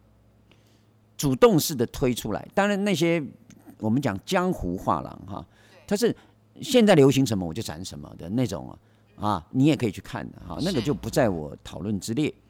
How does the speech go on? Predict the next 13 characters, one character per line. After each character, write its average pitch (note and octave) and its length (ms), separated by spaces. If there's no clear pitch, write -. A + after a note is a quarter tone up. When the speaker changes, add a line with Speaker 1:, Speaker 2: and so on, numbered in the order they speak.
Speaker 1:
我 C#3 100
讲 C#3+ 160
的 A#2+ 120
是 A2+ 360
很 G#2+ 180
严 G#2+ 200
肃 B2+ 160
的 G#2 80
办 F#2+ 180
画 E2+ 160
廊 B1+ 220
的 A1 120
人， - 80